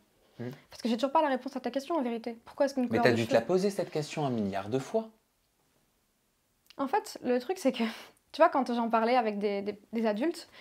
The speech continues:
Speaker 2: ils me disaient c'est parce qu'ils sont jaloux, euh, parce qu'ils aimeraient eux aussi être différents, avoir ta couleur, parce que t'es trop belle. Mais moi, je sais que c'est faux. J'étais horrible à ce moment-là.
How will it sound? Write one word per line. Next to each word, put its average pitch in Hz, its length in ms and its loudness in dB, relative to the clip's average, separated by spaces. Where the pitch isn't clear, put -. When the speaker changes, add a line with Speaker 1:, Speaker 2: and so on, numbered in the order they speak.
Speaker 2:
ils 240 80 6
me 240 80 6
disaient 247 140 2
c'est - 100 -8
parce 226 140 -4
qu'ils - 120 -14
sont 233 140 -4
jaloux, 233 520 0
euh, 202 200 0
parce 214 160 -8
qu'ils 233 140 -4
aimeraient 220 580 0
eux 214 60 2
aussi 214 200 -4
être 214 80 0
différents, 220 320 -2
avoir 214 180 0
ta 220 100 -4
couleur, 220 300 2
parce 226 140 -4
que 226 80 -4
t'es 226 80 -6
trop 226 160 -6
belle. 220 220 0
Mais 226 80 -4
moi, 262 120 0
je 277 60 -2
sais 277 160 -4
que - 60 -12
c'est 226 80 -8
faux. 240 240 -8
J'étais 208 320 -4
horrible 226 340 -2
à 202 60 -4
ce 208 120 -10
moment-là. 208 280 -6